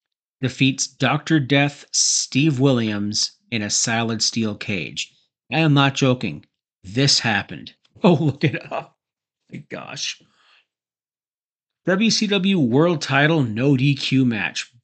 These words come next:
Bret the Hitman Hart, the new W C W champion, who was crowned at Mayhem, defeats Mang to retain the title. Uh, <laughs> two people in wrestling you didn't really mess with,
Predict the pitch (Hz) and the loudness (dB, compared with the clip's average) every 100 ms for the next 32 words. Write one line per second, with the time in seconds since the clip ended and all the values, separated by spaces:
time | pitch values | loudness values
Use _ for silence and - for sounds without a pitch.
0 | - 127 160 - 127 113 82 - - 135 | -6 0 0 -2 -6 -4 -4 -6 -4 -4
1 | - 123 139 131 - 127 101 120 120 110 | -2 -2 -2 -2 -4 -4 -4 -6 -6 -4
2 | 113 117 151 190 120 92 - 107 101 131 | -4 2 4 4 4 0 -10 -12 -4 -2
3 | 135 135 139 - 127 139 113 123 131 117 | 0 0 0 0 0 -2 -2 0 0 0
4 | 113 104 - 156 180 175 110 104 131 - | -4 -6 -4 -2 -2 -4 -4 -2 -4 -6
5 | _ _ _ _ _ 123 110 - - 117 | _ _ _ _ _ -4 -4 -8 -6 -4
6 | 110 98 - 92 85 107 110 165 - _ | -4 -6 -8 -8 -8 -6 -4 -4 -6 _
7 | _ _ _ _ _ 160 156 202 180 - | _ _ _ _ _ -6 -2 0 0 -2
8 | - _ _ 92 95 110 151 160 101 65 | -6 _ _ -10 -4 0 2 2 0 -6
9 | 82 - _ _ _ _ - 127 113 - | -14 -18 _ _ _ _ -6 -4 -4 -4
10 | 117 110 101 - 107 110 92 67 - _ | -4 -2 -6 -8 -6 -6 -8 -12 -18 _
11 | 117 101 _ 127 131 _ _ _ _ _ | -16 -16 _ -20 -20 _ _ _ _ _
12 | _ _ _ 277 - 214 226 190 151 131 | _ _ _ -6 0 2 2 0 0 2
13 | 156 147 117 107 101 107 156 151 135 120 | 0 -2 -4 -4 -6 0 0 0 -2 -2
14 | 110 123 123 - 104 101 - | 0 -2 -2 -4 -8 -8 -12